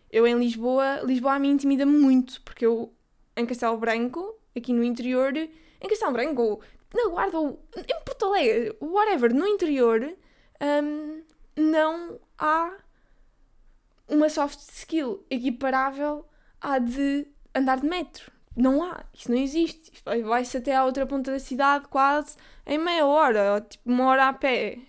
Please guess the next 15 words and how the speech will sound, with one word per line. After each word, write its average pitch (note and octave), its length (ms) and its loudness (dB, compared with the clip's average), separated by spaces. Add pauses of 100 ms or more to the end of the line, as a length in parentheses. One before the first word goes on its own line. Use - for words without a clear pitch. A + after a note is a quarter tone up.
(120)
e A#3+ 100 0
é B3+ 60 4
tranquilíssimo. C4 1000 -2 (1120)
Hum, A3+ 760 -10
e, C4+ 240 -8
e D4+ 40 2
os D4 80 -2
caminhos D4 280 2
são C#4+ 120 0
simples, C#4+ 300 -2
é A3 100 2
sempre A#3 200 0
em C4 40 0
frente, C4 440 0
basicamente. A#3 1120 -2